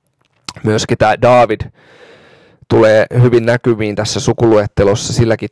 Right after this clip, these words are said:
tavalla. Jakeessa seitsemäntoista kirjoittaja kertoo tän tarkemmin, että mitä hän on tässä ajanut takaa, mutta siis hänhän on muodostanut tän sukuluettelon niin, että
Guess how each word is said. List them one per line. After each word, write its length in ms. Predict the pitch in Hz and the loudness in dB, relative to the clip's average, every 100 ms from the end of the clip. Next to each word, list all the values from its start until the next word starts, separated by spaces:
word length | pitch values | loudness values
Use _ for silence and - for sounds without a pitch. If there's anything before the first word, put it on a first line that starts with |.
| - | -6
tavalla. 400 | 101 98 101 90 - _ _ _ - - | -2 0 0 -2 -8 _ _ _ -20 -6
Jakeessa 520 | 107 110 101 - 101 | -4 -2 -4 -6 -4
seitsemäntoista 1000 | 113 110 - 98 95 92 92 104 - 87 _ _ - | -2 -2 -2 -4 -4 0 0 0 -4 -6 _ _ -4
kirjoittaja 640 | 117 107 104 - 92 95 - _ _ - | -2 0 -2 -2 0 0 -4 _ _ -2
kertoo 460 | 127 131 - 98 | 0 0 0 -2
tän 180 | 98 80 | 0 -4
tarkemmin, 480 | 113 135 - 101 92 | -2 -2 -2 -6 -8
että 140 | 90 | -10
mitä 180 | 113 110 | -6 -6
hän 120 | 107 | -4
on 60 | 98 | -4
tässä 240 | 107 - | -6 -4
ajanut 280 | 85 92 - | -2 -2 -4
takaa, 360 | 110 117 95 87 | -4 -4 -2 -2
mutta 260 | 71 - | -4 -12
siis 220 | 110 113 - | -10 -10 -8
hänhän 320 | 104 107 98 | -8 -6 -6
on 120 | 95 | -4
muodostanut 640 | 113 120 110 - 95 95 | 0 0 -2 -8 -12 -10
tän 140 | - 95 | -8 -6
sukuluettelon 840 | - - 101 73 73 - - 78 | -6 -4 -2 -2 -4 -6 -6 -6
niin, 220 | 95 90 71 | -6 -6 -8
että 280 | - - | -10 -12